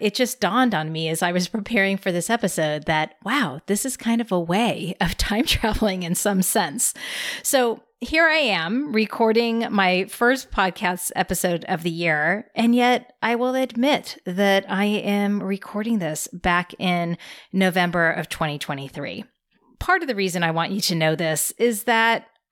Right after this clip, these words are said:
what I might be sharing may not have context to what's happening in the world right now.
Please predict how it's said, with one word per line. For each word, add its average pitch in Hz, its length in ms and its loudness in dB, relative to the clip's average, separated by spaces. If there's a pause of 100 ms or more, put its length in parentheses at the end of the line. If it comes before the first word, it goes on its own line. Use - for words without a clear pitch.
what 254 200 -4
I 320 80 -2
might 285 220 2
be 240 80 0
sharing 214 680 2 (220)
may 233 360 2
not 233 160 2
have 208 220 -2
context 160 640 -2
to 190 100 -4
what's 170 220 0
happening 156 340 -2
in 156 120 -6
the 151 80 -6
world 156 220 -4
right 151 200 -6
now. 165 320 -6